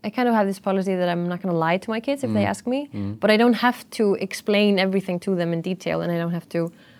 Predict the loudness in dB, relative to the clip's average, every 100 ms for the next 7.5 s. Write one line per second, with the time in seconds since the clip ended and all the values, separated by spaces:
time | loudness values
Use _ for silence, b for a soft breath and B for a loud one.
0 | B B -10 -2 0 0 -2 -2 -4 -4
1 | -10 -12 -6 -4 2 4 6 4 6 4
2 | 4 4 6 4 4 2 2 2 0 0
3 | -2 -4 -6 -6 -2 0 0 -2 -4 -6
4 | -4 0 0 -4 -12 -12 -10 -8 -6 -2
5 | 0 2 2 2 0 0 0 2 2 0
6 | -2 2 4 4 2 -2 -4 -4 -4 -4
7 | -4 -4 -6 -6